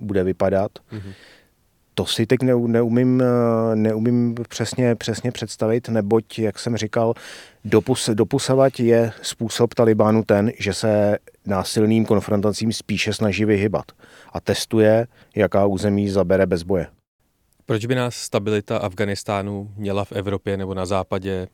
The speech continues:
Speaker 2: zajímat?
Speaker 1: Tak Afghánistán je nesporně jako velkým, velkým zdrojem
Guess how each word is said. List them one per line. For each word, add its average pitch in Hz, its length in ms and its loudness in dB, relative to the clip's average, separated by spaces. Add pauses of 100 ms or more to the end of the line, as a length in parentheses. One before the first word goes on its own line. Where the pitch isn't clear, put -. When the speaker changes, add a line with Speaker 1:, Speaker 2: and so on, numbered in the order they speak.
(100)
Speaker 2:
zajímat? 92 360 -6 (680)
Speaker 1:
Tak - 220 -4
Afghánistán 101 640 2
je 104 280 4 (720)
nesporně 95 640 -2
jako 98 260 2
velkým, 95 540 0
velkým 92 400 -2
zdrojem 95 420 2